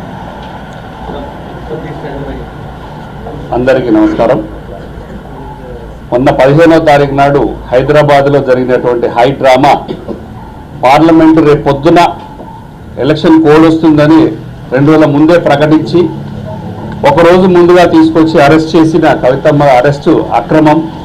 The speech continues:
అన్యాయం. దాదాపు రెండు సంవత్సరాల నుంచి టీవీ సీరియల్లా సాగదీసుకుంటూ వచ్చి కరెక్ట్గా వాళ్ళకు కావాల్సిన పార్లమెంట్ ఎలక్షన్ల ముందు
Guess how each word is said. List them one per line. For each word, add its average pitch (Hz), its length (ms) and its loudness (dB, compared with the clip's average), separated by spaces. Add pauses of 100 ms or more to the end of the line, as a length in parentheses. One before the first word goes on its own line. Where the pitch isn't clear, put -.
(100)
అన్యాయం. 151 600 2 (760)
దాదాపు 202 420 4
రెండు 175 220 4
సంవత్సరాల 165 440 2
నుంచి 180 200 2
టీవీ 190 360 2
సీరియల్లా 170 500 4
సాగదీసుకుంటూ 156 720 2
వచ్చి 160 480 2 (580)
కరెక్ట్గా 208 420 2
వాళ్ళకు 175 340 4
కావాల్సిన 165 460 2
పార్లమెంట్ 160 540 2
ఎలక్షన్ల 156 400 4
ముందు 160 440 2